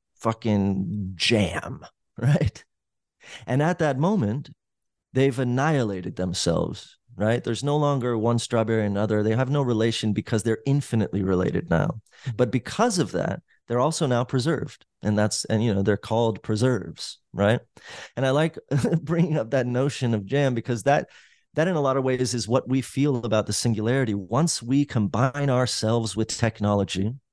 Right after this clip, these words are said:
Speaker 2: Mm-hmm.
Speaker 1: we will obliterate ourselves and eternalize ourselves, right? We will have transcended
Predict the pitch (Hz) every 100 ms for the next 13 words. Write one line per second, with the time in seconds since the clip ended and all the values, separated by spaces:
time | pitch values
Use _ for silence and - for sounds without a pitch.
0 | _ - 113 101 95 135 127 110 95 127
1 | 190 202 156 104 95 95 - 101 98 -
2 | 127 127 139 135 127 _ 120 110 - 110
3 | 95 80 92 92 - 95 - 90 90 -
4 | - _ _ _ - 110 117 120 120 123
5 | 120 117 120 117 98 - - - 139 123
6 | - - 127 120 110 98